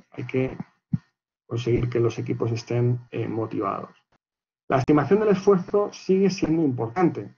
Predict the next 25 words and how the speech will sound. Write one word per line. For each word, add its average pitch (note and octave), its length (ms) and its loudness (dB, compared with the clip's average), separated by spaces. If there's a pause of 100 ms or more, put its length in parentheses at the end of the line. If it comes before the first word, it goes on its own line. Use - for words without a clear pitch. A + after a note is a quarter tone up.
Es - 1160 -16
decir, D3 160 4
aquí C#3+ 160 4
os F3+ 80 4
pongo G3+ 180 4
una, G3 220 4
una F#3 280 2
frase F#3+ 420 0
en D3+ 100 2
Agile: F#3 560 0
"Ya E3 200 2
no F#3+ 120 2
es F3 80 2
necesario F3 500 -2
planificar C#3+ 480 -4
ni E3 140 -8
estimar". C3+ 400 -6
Esto D#3+ 320 -4 (160)
seguro D3+ 320 -6
que C#3 100 2
alguno C#3+ 500 2
lo, C3+ 300 0
lo C3+ 140 -4
ha - 20 -4
escuchado. G3+ 720 0